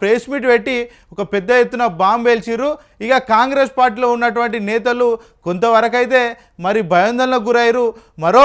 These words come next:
పక్క చూసుకుంటే మరి కేటీఆర్ అయితే దాంట్లో భాగంగా ఒక ఎంపీ కూడా ఉన్నాడు, ఎంపీ కూడా వీళ్ళకి పూర్తి మొత్తంలో సహకరించిండు, బీజేపీ పార్టీ ఎంపీ అని ఏదైతే కేటీఆర్ వ్యాఖ్యలు చేసిరు. దీని పట్ల కూడా మరి తెలంగాణ కూడా ఎదురు చూస్తుంది. ఆ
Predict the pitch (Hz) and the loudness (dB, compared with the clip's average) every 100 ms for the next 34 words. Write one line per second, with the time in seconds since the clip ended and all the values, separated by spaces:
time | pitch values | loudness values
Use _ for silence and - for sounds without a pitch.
0 | 262 277 269 254 208 254 233 247 240 240 | 6 2 2 0 -2 -4 -2 0 0 0
1 | 226 - _ _ - 196 220 240 233 220 | -2 -8 _ _ -4 -2 2 2 2 0
2 | 226 190 202 220 226 202 208 220 226 196 | -2 0 0 0 -2 2 0 0 -4 -4
3 | 185 190 240 226 208 202 196 226 208 - | -6 -8 -6 -6 -6 -4 -2 -2 -4 -10
4 | _ 160 175 226 233 226 214 214 - 190 | _ -10 -6 -4 -2 -2 -2 -6 -8 -10
5 | 214 240 214 208 208 202 185 180 180 190 | -10 -8 -8 -8 -8 -6 -4 -4 -4 -8
6 | 185 202 196 220 170 180 180 196 185 180 | -8 -12 -10 -10 -10 -10 -8 -6 -4 -4
7 | 175 175 160 190 175 190 _ _ - 160 | -6 -8 -10 -10 -10 -12 _ _ -10 -6
8 | 233 240 214 _ _ - 156 190 208 214 | -4 -6 -8 _ _ -10 -4 -4 -4 -4
9 | 190 202 220 208 196 202 214 214 208 240 | -4 -2 0 0 0 0 -2 -4 -4 -6
10 | 247 196 233 254 220 247 247 254 233 233 | -8 -8 -4 -2 0 -2 0 2 2 0
11 | - _ 180 240 262 233 - - 208 262 | -14 _ 0 2 2 -4 -12 -4 0 2
12 | 262 254 247 240 226 220 220 220 - 220 | 2 0 0 0 -2 -2 -6 -10 -10 -6
13 | 240 220 _ _ - | -6 -8 _ _ -2